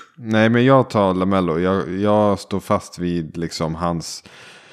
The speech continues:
Han är ju mer unik. Han är, eh, som sagt, har ett högre tak. Sen är det inte säkert att han blir det, men, men, eh,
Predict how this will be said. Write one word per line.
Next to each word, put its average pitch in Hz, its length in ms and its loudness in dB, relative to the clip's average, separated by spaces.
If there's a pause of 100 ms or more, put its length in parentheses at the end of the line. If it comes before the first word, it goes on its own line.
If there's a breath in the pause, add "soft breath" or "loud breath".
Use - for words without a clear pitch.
(360 soft breath)
Han 110 220 0
är 123 40 4
ju 120 200 6
mer 123 260 4
unik. 110 580 2
Han 101 180 -2
är, 95 500 0
eh, 90 100 -4 (320 loud breath)
som 101 200 -8
sagt, 90 260 -4
har 104 260 2
ett 95 220 -4
högre 92 380 0
tak. 101 380 0
Sen 113 220 0
är 127 100 4
det 135 60 4
inte 117 180 0
säkert 117 300 0
att 95 100 -6
han 98 140 -2
blir 113 220 0
det, 85 100 0
men, 92 300 -2
men, 92 560 -4
eh, 90 60 -2